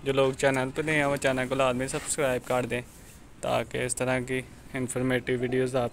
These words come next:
तक पहुँचती रहें। बकाया ये सिरप जो है ना ये आपको चालीस रुपये का मिल जाएगा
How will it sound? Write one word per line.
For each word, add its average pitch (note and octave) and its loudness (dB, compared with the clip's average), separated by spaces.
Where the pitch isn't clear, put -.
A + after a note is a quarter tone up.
तक A#2 -6
पहुँचती A#2+ -6
रहें। A2+ -8
बकाया B2 4
ये C3 2
सिरप B2+ 0
जो C3+ 2
है C#3 6
ना C#3 2
ये D#3+ 2
आपको C3 4
चालीस C3 6
रुपये C3+ 0
का C#3+ 2
मिल B2+ 4
जाएगा C3+ 4